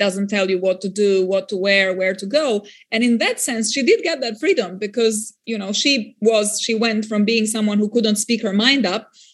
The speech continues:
to being politically involved in the opposition party and running a women's organization and was, um, quite prominent in that women's organization. So in some ways, all the freedoms that she had lacked under communism, she obtained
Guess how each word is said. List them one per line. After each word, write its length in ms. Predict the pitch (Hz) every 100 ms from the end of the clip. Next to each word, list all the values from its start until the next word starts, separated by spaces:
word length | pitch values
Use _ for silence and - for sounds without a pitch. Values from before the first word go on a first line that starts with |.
| _
to 120 | - 208
being 400 | 226 220 214 214
politically 480 | 208 208 214 202
involved 480 | 196 196 202 202 190
in 100 | 190
the 60 | 190
opposition 520 | 196 196 196 202 196
party 540 | 196 185 185 190 190
and 220 | 175 175 185
running 440 | 190 190 190 196
a 140 | 185
women's 400 | 180 185 202 190
organization 1000 | 190 185 185 180 190 185 - 190 185 185 180
and 200 | 185 180
was, 340 | 185 180 - -
um, 200 | 185 185 - - -
quite 200 | 196 202
prominent 460 | 208 202 190 196
in 120 | 202 190
that 160 | 190 -
women's 460 | 202 196 196 196
organization. 600 | 190 185 190 190 208 202
So 160 | 202 233
in 80 | 226
some 220 | 285 311
ways, 220 | 277 247 - -
all 200 | - 277
the 80 | 294
freedoms 380 | 294 277 262 233
that 140 | 202
she 180 | - 247
had 180 | 240 220
lacked 540 | 220 220 220 - - -
under 240 | 220 202 196
communism, 540 | 240 240 185 185 190 - -
she 180 | - 247
obtained 640 | 208 202 254 240 190 190